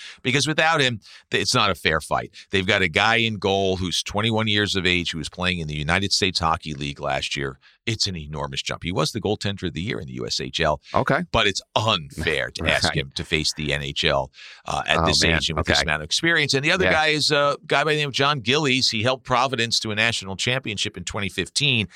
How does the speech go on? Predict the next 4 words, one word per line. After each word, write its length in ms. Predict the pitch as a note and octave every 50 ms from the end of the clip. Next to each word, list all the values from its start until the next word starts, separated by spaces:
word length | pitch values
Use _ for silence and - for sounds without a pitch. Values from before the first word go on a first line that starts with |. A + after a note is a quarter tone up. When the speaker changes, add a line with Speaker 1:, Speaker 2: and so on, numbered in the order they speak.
| - - - - - - - - _ - _ _ _
Speaker 1:
But 340 | - A#2+ A#2 A#2 A2+ A2 - _ _ _ _ _ -
Speaker 2:
Mm. 180 | F2+ F2 E2
Speaker 1:
he 580 | - A2 A2+ B2 B2+ B2 B2 A#2+ A#2 A#2 A2+ - _ _ _ _ _ _ _ _
has 720 | - F2 F#2 G#2 G#2 G2+ G2+ F#2+ F#2 F#2 F#2+ F#2 F2 -